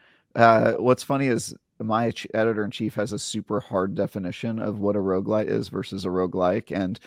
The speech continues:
is constantly getting people on it when they call one game one thing versus another. He's like, "No, this is the definition of," and he has a very specific, uh, kinda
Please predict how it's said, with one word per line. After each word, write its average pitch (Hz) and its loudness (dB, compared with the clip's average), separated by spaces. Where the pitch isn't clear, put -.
is - -2
constantly - -4
getting 87 2
people 110 -2
on 107 0
it 117 -2
when 95 -2
they 90 -2
call 92 0
one 90 0
game 90 -2
one 90 -2
thing 92 -4
versus 95 -6
another. 85 -4
He's 110 0
like, - -2
"No, 135 8
this 123 4
is 156 2
the 180 10
definition 170 6
of," 170 4
and 117 2
he 110 0
has 107 0
a 113 -4
very 107 2
specific, - -4
uh, - -2
kinda 104 -8